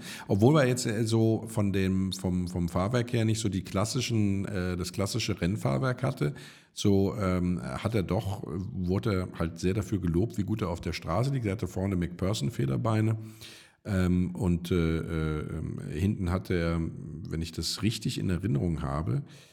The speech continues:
äh, auch keine sonderlich aufwendig konstruierte, ähm,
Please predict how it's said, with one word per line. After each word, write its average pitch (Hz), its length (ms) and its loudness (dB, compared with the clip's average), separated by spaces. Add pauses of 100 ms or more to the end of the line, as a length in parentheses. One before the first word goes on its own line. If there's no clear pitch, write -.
(200)
äh, 87 420 0
auch 90 240 -4
keine 92 500 2
sonderlich 90 880 0
aufwendig 92 560 2
konstruierte, 95 1040 0
ähm, 80 480 0